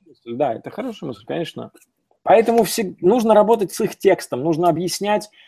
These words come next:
разбирать их, э, сцены, нужно задавать им вопросы, чтобы они прям вот, а,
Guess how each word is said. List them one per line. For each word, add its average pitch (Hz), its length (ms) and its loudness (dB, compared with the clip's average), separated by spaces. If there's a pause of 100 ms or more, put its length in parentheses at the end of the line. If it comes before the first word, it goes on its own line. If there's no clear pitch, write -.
(220)
разбирать 165 500 2
их, 175 320 2
э, 151 160 0
сцены, 151 560 0
нужно 143 720 -4
задавать 151 380 2
им 170 120 2
вопросы, 151 480 2
чтобы 135 240 0
они 147 180 0
прям 147 280 0
вот, 135 180 -2 (1300)
а, 123 560 2